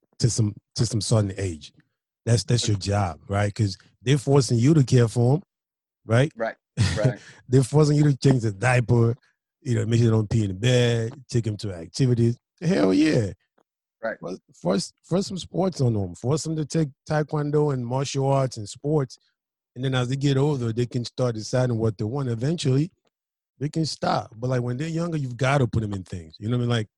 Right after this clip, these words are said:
Speaker 1: so for me, I don't understand parents that say, "Oh, you know, uh, little Mike doesn't wanna go to Kung Fu." Well, little Mike gonna go to Kung Fu.
Speaker 2: Mm-hmm.
Speaker 1: You know, he, he's either that or he's gonna have to go read a book.
Speaker 2: Right.
Speaker 1: And I guarantee you, most kids say, "Okay,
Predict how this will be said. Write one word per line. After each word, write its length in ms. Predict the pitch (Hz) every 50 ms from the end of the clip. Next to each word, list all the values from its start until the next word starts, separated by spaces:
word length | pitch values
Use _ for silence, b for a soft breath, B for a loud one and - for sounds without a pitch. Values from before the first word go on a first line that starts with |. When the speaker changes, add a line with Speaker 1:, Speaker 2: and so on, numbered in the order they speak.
| _ _ _ _ _ _ _ -
Speaker 1:
so 160 | 147 131 120
for 100 | 117 123
me, 160 | 147 160 147
I 60 | 135 139
don't 80 | 143 139
understand 480 | 139 127 - - 135 131 127 117 110
parents 300 | - 131 123 123 120 110 113
that 140 | 107 104
say, 100 | - 110
"Oh, 280 | 101 107 104 98 90 - _ _ _ _ _ _ _ _ -
you 120 | 95 101 98
know, 240 | 90 85 80 87 _ _ _ _ _ _ -
uh, 400 | 95 95 92 87 85 82 80 80 - _ _ _ _ _ _ _ _
little 200 | 98 107 110 104
Mike 280 | 104 107 110 107 104 95
doesn't 280 | 104 98 98 98 98 95
wanna 200 | 98 95 92 90
go 120 | 92 98
to 100 | 95 90
Kung 240 | - - 101 98 95
Fu." 180 | - - 117 104
Well, 360 | 104 107 107 107 104 104 - _ _ _ _ _ _ _ _ -
little 160 | 117 123 117
Mike 220 | 110 123 131 127 107
gonna 120 | 101 92
go 100 | 92 101
to 80 | 95 87
Kung 160 | - 92 87
Fu. 340 | - - 123 110 92 85 85 _ _ _ _ _ _ _ _ _ _ _ _ _
Speaker 2:
Mm-hmm. 340 | 127 123 110 107 110 107 98
Speaker 1:
You 80 | 98 98
know, 40 | 90
he, 120 | 95 104 - -
he's 160 | 101 98 113
either 160 | 127 120 113 113
that 180 | 123 131 131
or 20 | 110
he's 80 | 101 101
gonna 100 | 110 107 107
have 80 | 101
to 80 | - -
go 100 | 101 98
read 140 | 98 98 92
a 40 | 92
book. 360 | 92 110 135 123 92 - - _ _ _ _ _ _ _ _ _ _ _ _ _ _ _ _ _ _ _ _
Speaker 2:
Right. 240 | 101 98 98 90 95 101 107 127 113
Speaker 1:
And 120 | 104 107
I 80 | 107 107
guarantee 380 | 104 120 117 113 104 - -
you, 120 | 135 123 110
most 240 | 113 117 117 - -
kids 160 | 120 104 -
say, 140 | 110 92 98
"Okay, 400 | 104 117 113 - 104 82 80